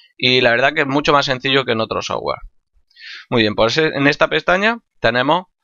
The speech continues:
las propiedades básicas de lo que es la, la escena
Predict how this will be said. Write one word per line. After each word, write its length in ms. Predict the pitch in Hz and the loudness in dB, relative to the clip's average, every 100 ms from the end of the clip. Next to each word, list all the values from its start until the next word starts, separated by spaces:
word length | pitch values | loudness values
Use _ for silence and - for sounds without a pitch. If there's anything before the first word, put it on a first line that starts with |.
| _ _ _ _ | _ _ _ _
las 200 | - 117 | -2 0
propiedades 640 | - 120 113 117 123 117 | 0 0 2 4 4 2
básicas 580 | 110 127 151 131 156 160 - | 0 0 -2 -2 0 0 -6
de 180 | 120 123 | -2 2
lo 160 | 131 | 2
que 320 | 127 110 113 | 2 2 2
es 160 | 117 - | 0 -4
la, 460 | - 110 104 85 - - | -2 0 2 0 -4 -4
la 140 | 113 | -4
escena 440 | 104 - 104 - | -4 -6 -6 -8